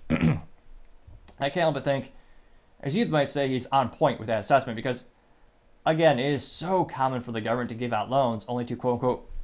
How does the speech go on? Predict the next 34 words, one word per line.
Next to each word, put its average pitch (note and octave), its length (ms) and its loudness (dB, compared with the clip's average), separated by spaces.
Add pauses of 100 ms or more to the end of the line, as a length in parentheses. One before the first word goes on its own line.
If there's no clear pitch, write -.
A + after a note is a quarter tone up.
(180)
forgive C3 460 0
the D3+ 100 0
loans, E3+ 500 4 (360)
which - 340 -4 (160)
is D3 140 0
a D3 60 6
very A#3+ 240 2
nice F3 320 2
way D#3 140 2
of C3+ 60 0
saying B2 600 0
they're B2+ 160 2
off A#2 180 2
the G2 80 -8
hook. - 320 0 (580)
I B2+ 40 -10
mean, A#2+ 100 -2
this C#3 180 0
is C3 120 -6
the A#2+ 80 0
whole C3+ 180 4
controversy C#3 500 0
on B2 120 2
the A2+ 80 -4
student A#2 280 -4
loan B2 280 4
repayment A2+ 520 -4
or G#2+ 300 -6
the B2 80 -8
quote A#2+ 140 0
unquote A#2+ 260 -2
student A#2+ 260 -6
loan A#2+ 140 -4
forgiveness. C#3+ 600 -2